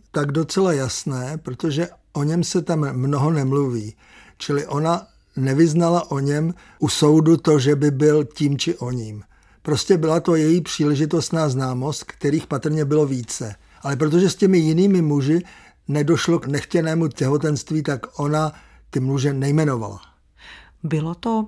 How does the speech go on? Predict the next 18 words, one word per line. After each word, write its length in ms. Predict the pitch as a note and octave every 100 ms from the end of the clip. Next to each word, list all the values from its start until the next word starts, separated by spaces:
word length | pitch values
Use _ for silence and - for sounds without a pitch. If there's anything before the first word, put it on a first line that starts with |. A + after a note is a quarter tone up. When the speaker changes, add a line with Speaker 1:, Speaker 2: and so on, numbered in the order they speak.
| -
Speaker 2:
stigma 520 | - - E3+ D#3+ E3+
v 40 | E3
dané 320 | E3 E3 E3+
době, 560 | C#3+ C3+ D#3+ D3+ D#3 E3+
že 160 | F3
byla 520 | D3+ E3 D#3+ D#3+ D#3
v 80 | D3+
jiném 300 | D#3 D#3 D#3
stavu 560 | D#3+ - D#3+ C#3 D3+ -
a 40 |
byla 220 | C#3 D3+
svobodnou 680 | D#3 - C#3 E3+ G#3 G#3+ G#3 -
a 80 |
byla 240 | D#3+ D#3 D#3
to 140 | -
taková 440 | - - D#3 D3+ D3+
tulačka, 600 | - F3 G3+ - - E3
zlodějka? 680 | E3 D3+ F3+ A3+ - F#3+